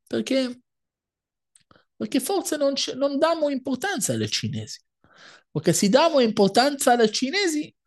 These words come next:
contevamo le cinesi. Vuol dire che contare qualcosa, sapere un numero, sapere una quantità di qualcosa,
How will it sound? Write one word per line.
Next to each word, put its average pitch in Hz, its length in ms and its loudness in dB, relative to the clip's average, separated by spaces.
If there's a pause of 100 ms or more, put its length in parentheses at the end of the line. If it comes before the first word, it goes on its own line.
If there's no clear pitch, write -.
(380)
contevamo 415 920 2
le 240 120 2
cinesi. 247 560 -8 (640)
Vuol 220 140 -6
dire 339 220 2
che - 240 -12
contare 202 800 -2
qualcosa, 117 840 -6
sapere 247 920 -6 (400)
un 165 180 -2
numero, 208 480 0
sapere 269 380 0
una 208 180 2
quantità - 840 0
di 254 180 -4
qualcosa, 135 760 -2